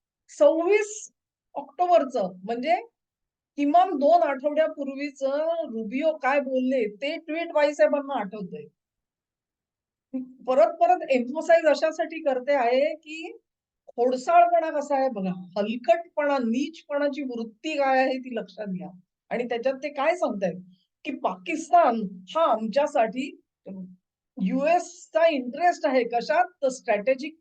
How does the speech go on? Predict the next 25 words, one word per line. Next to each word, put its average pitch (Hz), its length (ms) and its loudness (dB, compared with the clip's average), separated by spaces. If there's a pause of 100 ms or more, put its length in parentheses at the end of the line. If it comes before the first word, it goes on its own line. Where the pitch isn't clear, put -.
partnership 285 580 -4
with 277 180 -8
पाकिस्तान. 233 600 -8 (400)
आमची 226 420 -2
धोरणात्मक 269 800 2
मैत्री 269 460 -2
आहे. 185 100 -2
मैत्री 185 460 -4
म्हणजे 277 240 -2
नुसती 269 340 -8
मैत्री 277 400 -2
नाहीये, 277 400 0 (340)
एक 262 260 2
एक 294 180 0
व्यवहार, 262 420 4
ट्रान्झॅक्शनल 254 840 0
व्यवहारांसाठी 269 960 -2
आमची 254 380 -4
मैत्री 254 320 -6
नाहीये. 269 360 -4 (380)
स्ट्रॅटेजिक 277 920 0
व्हिजन, 262 480 2 (840)
धोरणात्मक 277 960 2 (180)
मैत्री 262 420 0
आहे. 233 400 -2